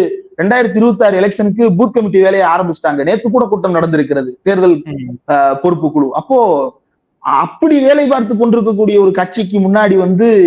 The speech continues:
Speaker 1: எந்த வேலையுமே பார்க்காம ஒரு அமைப்பு அல்லது அதனுடைய இடத்தை கைப்பற்றுவதற்கு போராடுகின்ற இன்னொரு அமைப்போடு சண்டை போட்டு கொண்டிருப்பது வந்து தமிழ்நாட்டு அரசியல்ல மறுபடியும் ரெண்டாயிரத்தி இருபத்தி ஆறுல திமுகவுக்கு ஒரு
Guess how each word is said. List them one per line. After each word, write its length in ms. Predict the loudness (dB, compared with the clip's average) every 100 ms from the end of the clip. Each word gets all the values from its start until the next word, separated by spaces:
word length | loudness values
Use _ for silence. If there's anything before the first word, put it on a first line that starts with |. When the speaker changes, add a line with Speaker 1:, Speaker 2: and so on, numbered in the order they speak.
| 2
Speaker 1:
எந்த 300 | 0 0 0
வேலையுமே 400 | 2 0 0 0 0
பார்க்காம 560 | -2 0 -2 0 2
ஒரு 120 | 2 0
அமைப்பு 400 | 0 -2 0 0 -2 _ _ -6
அல்லது 340 | 0 2 2
அதனுடைய 500 | 0 0 0 2 2
இடத்தை 400 | 2 0 -2 -4 -4 -10 _ _ _ _ _
கைப்பற்றுவதற்கு 760 | -2 -2 -2 0 2 2 0 -2
போராடுகின்ற 480 | -2 0 -2 -2
இன்னொரு 280 | -4 -2 0
அமைப்போடு 380 | -2 -2 -4 -4
சண்டை 300 | -2 -2 0
போட்டு 260 | -2 -2 -2
கொண்டிருப்பது 500 | 0 0 0 0 -2
வந்து 240 | 0 0 -2 -6 _ _
தமிழ்நாட்டு 500 | -2 0 2 0 0
அரசியல்ல 340 | -2 -2 -2
மறுபடியும் 380 | 0 0 0 0
ரெண்டாயிரத்தி 340 | 0 0 0 0
இருபத்தி 320 | 0 2 2
ஆறுல 240 | 0 0
திமுகவுக்கு 540 | 0 0 0 0 0 0
ஒரு 180 | 2